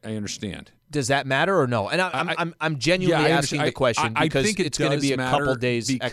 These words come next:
Speaker 1: because
Speaker 2: days off.
Speaker 1: I, I, I understand the question now. I think it does matter because he has been extended to a point that he's never been extended before.
Speaker 2: Mm-hmm.
Speaker 1: Because he's <laughs> thrown more pitches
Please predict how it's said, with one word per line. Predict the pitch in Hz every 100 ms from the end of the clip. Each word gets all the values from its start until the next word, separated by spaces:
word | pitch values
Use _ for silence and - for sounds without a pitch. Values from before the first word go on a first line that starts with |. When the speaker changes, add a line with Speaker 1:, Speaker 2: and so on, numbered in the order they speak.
| 135
Speaker 1:
because | 120
Speaker 2:
days | 107 98
off. | 95
Speaker 1:
I, | 90 113 139 151
I, | 139 147
I | 165
understand | 165 151 131
the |
question | 117 104 -
now. | 90 87 - 120
I | 127
think | 196 170
it | 131
does | 131 127 123
matter | 117 107 87 92
because | 117 - 151 170 -
he | - 156
has | 135 131 -
been | 131 117 113 113 - _ _ _ _ -
extended | 117 - - 139 143 131
to | 147
a | 127
point | 120 127
that | 127
he's | 123 117
never | 113 120
been | 123
extended | 131 - 92 85
before. | 98 87 98
Speaker 2:
Mm-hmm. | 110 _ _ _ -
Speaker 1:
Because | 127 131 120
he's | 127
<laughs> |
thrown | - 101 185
more | 117 165
pitches | - 160 151 156 139